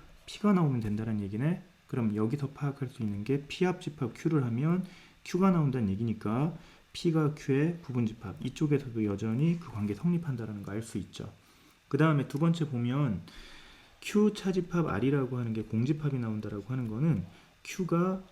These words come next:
R의 부분집합이 된다는 얘기지. 그제? 그래서 얘네들 관계를 따져보니까, 이 두 개를 종합해서 따져보니까 P는 Q의 부분집합이 되고 Q는 R의 부분집합이 된다라고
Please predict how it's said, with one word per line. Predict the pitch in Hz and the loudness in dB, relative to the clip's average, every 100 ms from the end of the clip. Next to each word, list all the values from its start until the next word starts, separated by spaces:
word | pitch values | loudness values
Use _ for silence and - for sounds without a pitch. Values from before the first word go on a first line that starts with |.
| - | -8
R의 | 101 117 117 - | -4 -4 -6 -8
부분집합이 | - 123 147 151 117 107 | -10 2 2 2 -6 -6
된다는 | 101 98 98 95 | -6 -6 -6 -6
얘기지. | 98 98 - - - - - - | -8 -10 -14 -18 -20 -20 -20 -12
그제? | 123 135 170 170 - - - | -4 0 0 -2 -14 -20 -10
그래서 | - 147 151 - | 2 4 4 2
얘네들 | 113 143 156 147 | 2 2 4 2
관계를 | 113 110 120 120 | 0 -2 -2 -2
따져보니까, | 143 160 143 104 98 135 117 107 | 0 0 -2 -4 -4 -4 -4 -4
이 | 110 | -8
두 | - 113 | -8 -4
개를 | 123 113 | -2 -2
종합해서 | 110 113 117 113 110 | -2 -4 -4 -6 -8
따져보니까 | 131 131 143 107 95 110 147 190 - - - | -4 -2 -2 -4 -6 -2 -2 -2 -8 -20 -18
P는 | - 185 180 170 | -2 0 2 -2
Q의 | - 165 | 0 0
부분집합이 | - 120 123 113 117 110 | 0 -4 -4 -4 -6 -4
되고 | 101 101 95 | -4 -6 -8
Q는 | - 160 170 202 220 - - | -2 2 4 2 0 -10 -12
R의 | 104 107 107 | -6 -4 -4
부분집합이 | - 120 135 120 - 110 | -6 -4 -4 -4 -8 -6
된다라고 | 110 107 107 98 95 | -6 -6 -6 -6 -8